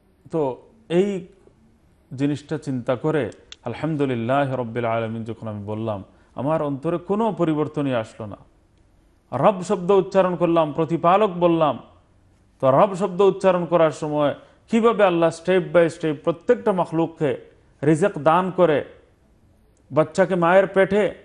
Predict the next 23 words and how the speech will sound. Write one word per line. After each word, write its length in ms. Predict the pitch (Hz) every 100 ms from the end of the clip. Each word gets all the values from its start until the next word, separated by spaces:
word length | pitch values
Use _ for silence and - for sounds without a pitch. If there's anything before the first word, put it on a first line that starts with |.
| _ _ _
পাইপলাইন 520 | 175 208 185 190 226 226 208
সৃষ্টি 280 | 190 - 196
করে, 180 | 196 165 - - _ _ _ _ _ _ _ -
এইভাবে 360 | 196 208 208 202 180
step 320 | - 247 269 190 190
by 120 | 226 202
step 320 | - 196 190 127 - - _ _
প্রথম 260 | 202 202 240 180
পর্যায় 380 | 185 139 180 175 156
থেকে 140 | 156 151
নিয়ে 180 | 147 127 - _ _ _ _ _
শেষ 240 | - 165 175 -
পর্যন্ত 500 | 156 123 127 190 170 156 120 - _ _ _ _ _ -
আল-, 160 | 131 127 131
যে 80 | 139 120
আল্লাহ 200 | 123 120 113
লালন 240 | 113 117 113
পালন 180 | 135 143 -
করেন 260 | 127 120 104 - _ _ _ -
আর 120 | 117 120
রিজেক 240 | 117 165 -
পৌঁছে 280 | 143 147 143 135
থা-, 160 | 117